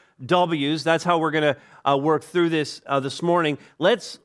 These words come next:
first of all, look at the commission itself. I wanna kinda break that down for us. And then I wanna make sure that we really do know what the word disciple means. So those two things first.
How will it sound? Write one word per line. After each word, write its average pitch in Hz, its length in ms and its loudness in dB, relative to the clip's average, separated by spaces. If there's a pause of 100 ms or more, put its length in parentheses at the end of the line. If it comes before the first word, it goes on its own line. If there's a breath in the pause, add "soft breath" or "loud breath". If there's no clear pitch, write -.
first 220 360 0
of 226 60 -4
all, 190 160 2
look 185 180 0
at 196 140 -2
the 170 80 -4
commission 208 460 -2
itself. 156 500 0
I 165 60 0
wanna 185 180 2
kinda 202 180 0
break 160 300 -2
that 156 240 0
down 147 220 0
for 120 240 -6
us. 131 160 -6 (240 soft breath)
And 143 120 2
then 185 120 4
I 226 60 2
wanna 196 380 0
make 180 280 0
sure 196 180 0
that 175 160 0
we 165 140 -2
really 220 320 0
do 196 140 -2
know 185 200 4
what 175 180 0
the 175 80 -4
word 156 360 0
disciple 147 540 -4
means. 120 300 -2
So 135 120 -8
those 196 260 0
two 247 160 -8
things 208 320 -4
first. 135 400 -2